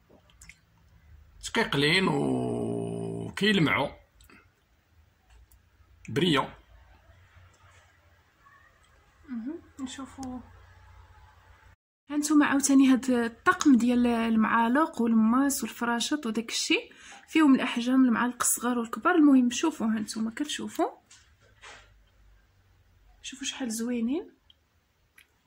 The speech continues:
Speaker 1: الباك فيها أربعة وعشرين،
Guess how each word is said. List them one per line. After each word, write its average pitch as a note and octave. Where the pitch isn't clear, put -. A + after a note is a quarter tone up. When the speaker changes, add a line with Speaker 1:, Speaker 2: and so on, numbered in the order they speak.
Speaker 1:
الباك D#3
فيها A#2
أربعة C#3
وعشرين، C#3+